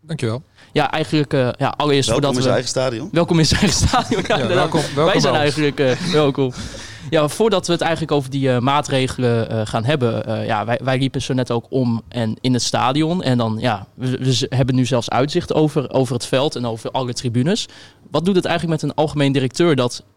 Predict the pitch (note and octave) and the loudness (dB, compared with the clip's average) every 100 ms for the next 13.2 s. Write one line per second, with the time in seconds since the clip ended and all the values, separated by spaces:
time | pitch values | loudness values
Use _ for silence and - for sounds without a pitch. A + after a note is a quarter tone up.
0 | _ C3 - C#3+ C#3 C3+ C3 B2 A#2+ C#3 | _ -8 -2 0 2 2 2 2 2 4
1 | C#3+ C3 A#2 A#2 A2+ - A#2+ - C#3 - | 4 2 0 0 0 0 -2 -2 -4 0
2 | C3 A#2 - - _ - D#3 F3 - - | 0 0 -4 -12 _ 0 2 2 -4 -18
3 | - _ _ _ _ _ _ _ _ _ | -20 _ _ _ _ _ _ _ _ _
4 | _ _ _ _ _ _ _ B2+ A#2 B2 | _ _ _ _ _ _ _ -6 -6 -4
5 | C3+ C3 C3 C#3 C3 B2+ C3 C3 C3+ - | -6 -6 -6 -8 -8 -8 -6 -6 -4 0
6 | C3+ C3 C3 B2+ C3+ C3 B2+ B2 A#2+ A#2+ | 0 0 0 0 0 0 2 0 0 0
7 | A2+ - - - - - B2 B2 B2 C3 | -2 -8 -20 -20 -20 -10 -4 -2 -2 -2
8 | C3+ C#3 C3 B2+ C3+ B2 B2+ B2+ C3 C3 | -2 -4 -4 -4 -6 -6 -6 -6 -6 -6
9 | - E3+ C#3 - D#3 D3+ D3 - C3+ C3 | -4 -2 -2 -4 -4 -4 -4 -2 0 0
10 | C3 C3+ C3+ A#2 C3 C3 B2+ B2+ B2+ - | -4 -4 -4 -2 -2 0 -2 -2 -4 -6
11 | C3+ C#3 C3+ B2+ - D#3 C#3+ A#2 A2+ C#3+ | -8 -8 -6 -10 -8 -8 -4 -4 -4 -4
12 | - - - A2 A2 A2+ A#2 A2+ - A#2 | -8 -18 -16 -12 -12 -10 -10 -10 -8 -10
13 | A2 G#2+ | -8 -10